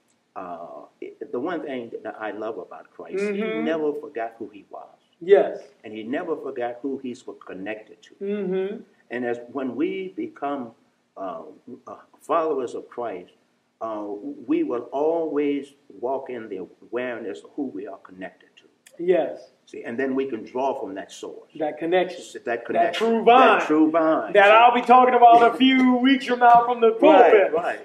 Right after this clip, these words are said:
Speaker 2: Yes,
Speaker 1: right,
Speaker 2: yes,
Speaker 1: right.
Speaker 2: yes.
Speaker 1: And so, so, um, so when they came back to Christ and saw
Speaker 2: Mm-hmm.
Speaker 1: him talking with this woman,
Speaker 2: Yes.
Speaker 1: uh, th-,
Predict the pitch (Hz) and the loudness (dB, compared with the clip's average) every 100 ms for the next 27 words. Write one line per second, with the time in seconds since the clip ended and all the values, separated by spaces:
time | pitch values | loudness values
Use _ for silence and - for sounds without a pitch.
0 | 143 226 226 170 139 156 196 156 139 165 | 2 6 8 6 2 4 4 4 0 -2
1 | 180 - - _ 143 143 151 127 127 - | -2 -4 -14 _ -4 -2 -2 0 -4 -6
2 | 147 123 107 131 117 104 104 _ - 123 | -4 -4 -6 -8 -10 -10 -16 _ -6 -4
3 | 123 123 185 208 185 170 131 127 151 - | -4 -4 -4 -4 -6 -8 -6 -6 -8 -10
4 | - - - - - 170 151 151 107 - | -16 -14 -14 -16 -14 -12 -8 -8 -8 -10
5 | 104 92 92 90 _ - _ _ - 175 | -14 -16 -18 -18 _ -20 _ _ -2 2
6 | 160 - - - 120 101 117 - - | 2 -2 -10 -12 -10 -10 -12 -12 -12